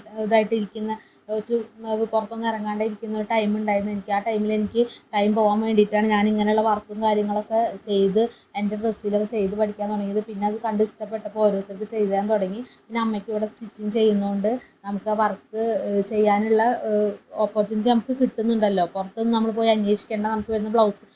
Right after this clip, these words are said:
ആൾക്കാരുടെ അടുത്ത് കസ്റ്റമേഴ്സിൻ്റെ ബ്ലൗസിലൊക്കെ നമ്മൾ ചെയ്ത് കൊടുത്തു. പിന്നെ നമ്മളൊരു Instagram പേജ് തുടങ്ങി. അപ്പോൾ നിങ്ങളെന്തായാലും ഇങ്ങനെയൊക്കെ ചെയ്യാൻ സ്റ്റാർട്ട് ചെയ്യുന്നുണ്ടെങ്കിൽ ഒരു Instagram പേജ് തുടങ്ങുക. അത് നിങ്ങളുടെ ചെയ്ത ഫോട്ടോസും റീൽസൊക്കെ അപ്ലോഡ് ചെയ്യുമ്പോൾ അത് കണ്ടിട്ട് ഇഷ്ടപ്പെട്ടിട്ടുണ്ടെങ്കിൽ എന്തായാലും നിങ്ങൾക്ക് വർക്ക് കിട്ടും.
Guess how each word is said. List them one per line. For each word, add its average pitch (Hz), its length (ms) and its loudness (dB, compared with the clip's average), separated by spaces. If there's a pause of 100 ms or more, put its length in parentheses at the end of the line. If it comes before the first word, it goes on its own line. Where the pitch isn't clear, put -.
(220)
ആൾക്കാരുടെ 202 400 0
അടുത്ത് 214 180 -4
കസ്റ്റമേഴ്സിൻ്റെ 208 640 -4
ബ്ലൗസിലൊക്കെ 214 480 -2
നമ്മൾ 208 300 -2
ചെയ്ത് 208 300 0
കൊടുത്തു. 214 280 0
പിന്നെ 208 280 -4
നമ്മളൊരു 208 360 2
Instagram 196 580 0
പേജ് 196 280 2
തുടങ്ങി. 208 320 2 (220)
അപ്പോൾ - 180 -14
നിങ്ങളെന്തായാലും 233 840 4
ഇങ്ങനെയൊക്കെ 220 360 0
ചെയ്യാൻ 220 380 2
സ്റ്റാർട്ട് 208 340 -4
ചെയ്യുന്നുണ്ടെങ്കിൽ 208 520 -2
ഒരു 220 120 4
Instagram 202 560 -2
പേജ് 202 260 2
തുടങ്ങുക. 208 400 2 (300)
അത് 220 160 0
നിങ്ങളുടെ 220 280 2 (180)
ചെയ്ത 202 320 0
ഫോട്ടോസും 214 640 -2
റീൽസൊക്കെ 220 460 -4
അപ്ലോഡ് 208 340 0
ചെയ്യുമ്പോൾ 208 420 4
അത് 220 160 0
കണ്ടിട്ട് 208 360 -2
ഇഷ്ടപ്പെട്ടിട്ടുണ്ടെങ്കിൽ 208 880 -4
എന്തായാലും 220 380 4
നിങ്ങൾക്ക് 208 320 -2
വർക്ക് 214 320 0
കിട്ടും. 214 320 -2